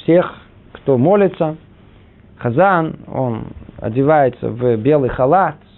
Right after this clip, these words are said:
напоминающий о правосудии, о том, что человека ждет, э, с точки зрения правосудия. Молитва — это молитва, очень длинная молитва, Ошана Раба, когда все крутятся, бьют какие-то ивы, в общем-то, там целое много событий, это надо отдельно объяснять, не наша цель этого.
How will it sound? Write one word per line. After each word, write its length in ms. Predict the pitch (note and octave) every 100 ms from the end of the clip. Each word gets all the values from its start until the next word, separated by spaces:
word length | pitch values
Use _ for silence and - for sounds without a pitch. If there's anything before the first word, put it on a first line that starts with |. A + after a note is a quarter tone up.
| _ _ - - -
напоминающий 920 | - A#2+ C3 D#3+ D#3 C3+ C#3 B2+ - -
о 580 | - B2+ B2 A#2+ A2+ A2 - - - - -
правосудии, 680 | - B2+ A#2 - F#3+ F#3+ E3 C3
о 80 |
том, 220 | G#2+ D3 C3+
что 160 | C3+
человека 460 | B2 C3 C3+ C3 A#2+
ждет, 380 | A2 D3 G3+ G3+ - - - - -
э, 400 | - - - - - -
с 40 |
точки 260 | C#3+ C3 C#3
зрения 340 | C3+ D3+ C#3+
правосудия. 580 | C3+ C#3 C#3 C#3 C#3 D3+ - - - - - _ - - - - - - - - - - - - - -
Молитва — 420 | - C#3 F#3+ F#3+ E3+
это 260 | D#3 D#3
молитва, 340 | D3 D#3 F3 E3
очень 320 | D3+ D3 C3
длинная 360 | C#3+ G3 F#3
молитва, 440 | E3+ D#3 C#3+ C#3+ C3
Ошана 360 | B2 D#3 D3+
Раба, 320 | D3+ G3 E3+ D3+
когда 340 | C#3 C3+ C#3
все 180 | B2+ C3
крутятся, 560 | D#3+ G3 G3 D3+ C#3+
бьют 240 | A#2+ C#3 D#3
какие-то 340 | C3 C3+ B2
ивы, 440 | D3 A3+ G3+ F3+ D#3
в 80 |
общем-то, 480 | D#3+ G3 F#3+ D#3+ F3
там 240 | - F3+ F3+
целое 260 | A3 G#3
много 340 | A3+ A#3+ A3+ F3+
событий, 380 | G3+ G3 G3 -
это 160 | -
надо 260 | F3 D#3+ D#3+
отдельно 360 | D#3+ F#3 F#3
объяснять, 580 | D#3 D3 B2+ F3 C#3+ G#2 B2
не 80 |
наша 260 | C3 C#3 C#3
цель 300 | - C#3 A#2
этого. 280 | G#2+ G#2